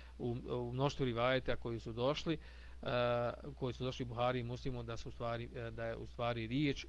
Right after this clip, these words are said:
o ikindi namazu. Da je riječ u stvari o ikindi namazu, a ne o, e, o,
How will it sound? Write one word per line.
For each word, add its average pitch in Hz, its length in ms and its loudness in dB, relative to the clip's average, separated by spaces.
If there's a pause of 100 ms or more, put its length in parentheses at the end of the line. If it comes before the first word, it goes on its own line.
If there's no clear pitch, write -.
(120)
o 139 200 0
ikindi 139 580 0
namazu. 107 680 -6 (600)
Da 110 80 -4
je 107 60 -2
riječ 120 220 2
u 123 60 -4
stvari 117 320 -2
o 110 80 -2
ikindi 131 460 0
namazu, 113 720 -2 (140)
a 117 180 -2
ne 127 320 0
o, 117 240 -2 (580)
e, - 60 -6 (1400)
o, 117 360 -4